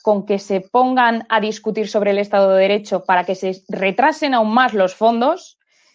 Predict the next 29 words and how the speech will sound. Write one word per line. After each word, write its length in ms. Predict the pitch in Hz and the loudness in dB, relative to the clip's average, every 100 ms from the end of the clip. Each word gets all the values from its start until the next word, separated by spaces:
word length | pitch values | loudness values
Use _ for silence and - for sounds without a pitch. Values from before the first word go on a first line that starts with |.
| _ _ - | _ _ -2
y 60 | |
nosotros 540 | 269 214 254 311 320 - | -2 0 -2 -4 -6 -4
endeudándonos 1000 | 285 269 247 220 214 214 311 370 330 320 | -2 0 2 2 2 2 2 2 0 -2
con 160 | 311 294 | -4 -4
deuda 280 | 294 285 285 | -2 -2 -2
pública 520 | 320 311 302 320 427 _ _ _ _ _ - | -2 -4 -2 -4 -4 _ _ _ _ _ -6
en 180 | 233 | -2
los 140 | 214 208 | -2 -2
presupuestos 840 | 220 208 220 302 320 349 440 - _ | -4 -4 -2 -2 -4 -6 -8 -10 _
para 220 | 233 220 | 0 2
meter 460 | 226 214 302 311 _ | 0 -2 -2 -4 _
todo 240 | - 311 330 | 0 0 2
el 100 | 311 | 0
dinero 380 | 311 320 277 226 | -2 0 0 2
por 160 | 330 | 2
adelantado 720 | 339 330 320 302 311 302 427 - | 2 0 -2 -2 -2 -2 -6 -8
que 140 | 277 240 | -4 -2
ni 180 | 240 | -4
siquiera 600 | 226 - 214 233 285 330 | -4 -6 -6 -2 0 2
nos 220 | 330 320 320 | 0 -2 -2
han 160 | 302 | 0
dado 240 | 294 302 339 | 2 2 2
ni 140 | 285 | 0
sabemos 500 | - 240 240 277 262 | 0 0 2 0 -4
que 100 | 262 | -4
nos 160 | 247 208 | -4 -2
van 160 | 196 | -2
a 80 | 170 | -2
dar. 200 | 170 | -2